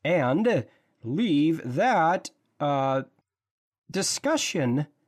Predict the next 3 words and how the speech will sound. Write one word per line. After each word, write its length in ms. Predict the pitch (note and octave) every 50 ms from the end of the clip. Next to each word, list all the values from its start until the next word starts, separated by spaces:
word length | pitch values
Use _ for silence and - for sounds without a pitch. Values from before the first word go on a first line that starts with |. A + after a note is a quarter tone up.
| _ _ _ _ _ _ _
over 340 | F#3 G3+ A#3 G#3+ G3 F3 E3
terminology 1080 | - - F#3 F3 D#3+ C#3+ C#3 C#3 C#3 C#3 C#3 B2+ A#2+ G#2+ G#2 A2 A2 G#2+ G#2 G2+ G2+ _ _ _ _ _ _ _ _ _ _ _ _ _ _ _ _
with 560 | D#3+ D3 D3 E3 F3 E3+ D#3+ D#3+ - -